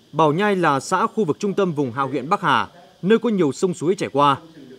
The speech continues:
Việc được đầu tư xây dựng bể bơi tại trường trung học cơ sở có ý nghĩa quan trọng trong công tác nâng cao năng lực phòng tránh đuối nước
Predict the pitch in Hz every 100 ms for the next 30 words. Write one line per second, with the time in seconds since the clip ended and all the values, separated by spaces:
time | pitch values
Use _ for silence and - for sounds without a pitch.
0 | - - 123 202 185 190 180 202 220 220
1 | 180 165 139 131 160 175 165 127 120 147
2 | 131 - 185 156 165 160 113 92 - -
3 | 170 185 208 208 185 156 151 143 160 -
4 | _ 190 160 175 214 233 165 208 196 190
5 | 170 170 139 110 - 123 110 131 143 147
6 | 165